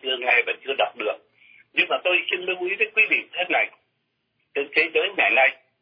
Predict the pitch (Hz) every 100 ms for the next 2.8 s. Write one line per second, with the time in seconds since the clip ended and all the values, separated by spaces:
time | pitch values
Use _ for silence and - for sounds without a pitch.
0 | _ _ - - 143 156 - 160 180 -
1 | 131 131 - 90 - 87 - - 120 -
2 | - - 220 123 - - - 147